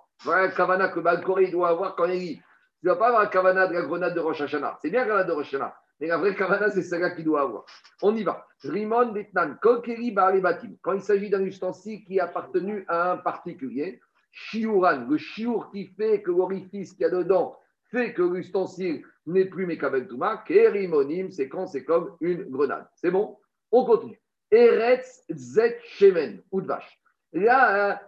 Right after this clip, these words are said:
dans Brachot, on se pose la question pourquoi la Torah elle a mis une deuxième fois le mot Eretz. Parce qu'il y a marqué Eretz, une terre, d'accord, le blé, l'orge, d'accord, après on avait vu la vigne,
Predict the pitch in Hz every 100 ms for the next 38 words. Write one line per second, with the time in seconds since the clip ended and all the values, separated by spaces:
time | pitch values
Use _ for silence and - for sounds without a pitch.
0 | - 180 175 175 - 220 208 - - _
1 | _ 156 143 - 202 - 160 - 208 -
2 | 202 180 185 202 175 156 170 196 170 175
3 | 185 175 156 190 180 170 190 190 170 170
4 | 151 - - _ _ _ _ - 110 156
5 | 160 165 139 117 - 156 147 143 151 147
6 | 131 135 165 - _ _ - 120 165 165
7 | 143 135 143 160 165 160 - 113 170 180
8 | - _ _ _ _ _ _ _ _ _
9 | 131 123 170 160 156 170 160 160 151 165
10 | 123 - - 131 165 202 240 214 151